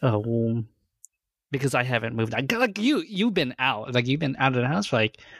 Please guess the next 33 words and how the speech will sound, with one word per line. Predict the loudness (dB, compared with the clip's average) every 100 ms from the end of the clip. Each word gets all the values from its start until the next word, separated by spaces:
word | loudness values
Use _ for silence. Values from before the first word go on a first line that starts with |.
| -20 -2
almost | 0 0
your | 0
entire | 0 0 0
life | 0 -2 -2
now. | -4 -2 0 2
It's, | 0 0 -10 _ _ _
it's | -6
crazy. | -2 0 0
Do | 2
you | 2
think | 2 -4 -2
I'm | 0 0
a | 2
little | 2 2
bit | 0
too | -2 -2
safe? | 0 0
Or | 2 2
do | 2 -4 -14 -4
you | 0
think | 2
I'm | 2
a | 2
little | 2 0 -8 -2
overanalyzing | 0 2 2 0 0 0 0 2 2 2
anything | 0 -2 0 2 2 2
or | 0 0 -2 -2
whatever? | 0 2 0
'Cause | 0
I | 0
told | 0 0
you, | 2
like, | 0